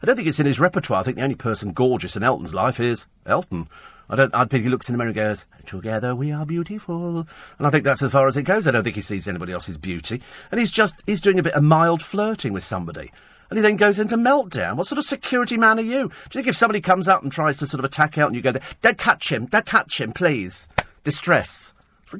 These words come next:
I've never heard of such a thing. Never heard such a thing. And Elton tried to, they say in this court paper, tried to grab his, his lower bits. I mean, God, Struth.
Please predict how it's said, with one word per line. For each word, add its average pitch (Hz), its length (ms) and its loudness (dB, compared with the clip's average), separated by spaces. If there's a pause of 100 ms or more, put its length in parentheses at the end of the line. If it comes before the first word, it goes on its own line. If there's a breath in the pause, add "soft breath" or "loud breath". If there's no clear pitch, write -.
(100)
I've 240 180 2
never 240 180 4
heard 277 100 6
of 320 80 0
such - 220 2
a 269 60 2
thing. 110 320 2 (500 soft breath)
Never 311 260 4
heard 311 100 2
such 226 200 -4
a 151 60 4
thing. 131 140 -4 (200 loud breath)
And 208 100 4
Elton 254 280 4
tried 190 320 0
to, 175 300 -2
they 156 100 2
say 156 280 0
in 139 80 0
this 131 120 -4
court 143 200 -2
paper, 120 180 -2
tried 127 260 -6
to 120 80 -6
grab 120 320 -2
his, 107 260 -6
his 110 200 -6
lower 110 280 0
bits. - 520 -6 (560 soft breath)
I 302 100 2
mean, 254 320 2 (160)
God, 269 140 -6 (240)
Struth. - 880 -10